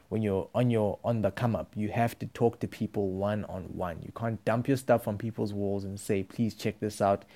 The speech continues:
and run away. That's like you doing a flyer dump. People don't do anything with those flyers. I get flyers all the time. I scrunch them up and I put them somewhere. They, they put it in my face. I don't know what else to do but to just take it and just tear it up and scrunch it and put it away. I don't want it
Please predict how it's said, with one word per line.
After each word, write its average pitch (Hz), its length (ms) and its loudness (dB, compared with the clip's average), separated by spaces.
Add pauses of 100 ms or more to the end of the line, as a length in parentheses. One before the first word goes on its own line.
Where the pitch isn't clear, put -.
(140)
and 101 160 -6
run 104 180 -2
away. 90 380 -4 (600)
That's 131 180 6
like 123 180 8
you 123 120 10
doing 117 240 2
a 104 60 2
flyer 113 400 6
dump. 87 320 -4 (240)
People 165 240 6
don't 131 260 6
do 110 160 2
anything 107 340 -2
with 95 120 -4
those 90 160 -8
flyers. 87 300 -6
I 131 120 6
get 139 160 8
flyers 120 320 8
all 110 140 4
the 92 80 -6
time. 104 360 4 (640)
I 92 320 0 (100)
scrunch - 440 0
them 139 120 6
up 143 280 6
and 92 100 -6
I 87 220 -10
put - 160 -4
them 98 360 -2
somewhere. 90 340 -8 (100)
They, 113 80 2
they 120 380 8
put 180 180 12
it 185 40 12
in 160 60 12
my 131 140 10
face. 120 320 8
I 117 80 2
don't 131 100 6
know 147 60 8
what 131 180 10
else 120 220 6
to 110 40 -8
do 156 140 8
but 123 200 8
to 110 60 2
just 123 200 2
take 151 180 10
it 160 100 10
and 113 200 2
just 113 180 -2 (100)
tear 120 220 8
it 120 80 8
up 117 160 6
and 98 180 0
scrunch 113 300 0
it 107 60 4
and 95 160 -2
put 117 100 0
it 104 100 4
away. 98 220 2
I 104 80 2
don't 117 160 4
want 110 260 2
it - 220 -12